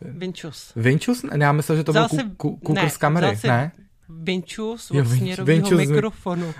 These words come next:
Speaker 2: Aha,
Speaker 1: No.
Speaker 2: jo, jo, ano, Vinčus je, prosím vás, taková ta, takový ten molitan, který chrání, eh, chrání mikrofon před nárazem a větru, taková ta bambule většinou, se, eh, co vidíte v televizi, tak tohle to bylo na kameře, takovej černej, takže to stáhnul z té kamery a my jsme ho chtěli zpátky, ale <laughs>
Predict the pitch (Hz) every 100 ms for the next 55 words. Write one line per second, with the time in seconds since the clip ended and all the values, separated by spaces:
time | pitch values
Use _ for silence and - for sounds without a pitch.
0 | - - 135 139 160 160 156 156 147 147
1 | 143 117 139 156 175 165 143 135 147 139
2 | 135 143 135 123 - 135 147 143 123 113
3 | 139 147 143 135 - 131 127 - 120 120
4 | 127 131 120 - - 127 117 - 120 123
5 | 127 120 127 120 127 120 - 117 120 120
6 | 120 120 98 101 110 143 156 139 - 120
7 | 110 101 101 110 110 127 131 139 131 143
8 | 135 - 139 135 127 127 127 123 - 127
9 | 123 120 120 120 131 123 123 127 - -
10 | - 123 - 120 120 113 98 101 147 151
11 | 156 156 139 123 107 - 135 131 135 127
12 | 120 131 - 127 127 143 151 - 127 -
13 | 120 123 127 120 - 131 147 156 - 135
14 | - - 101 98 95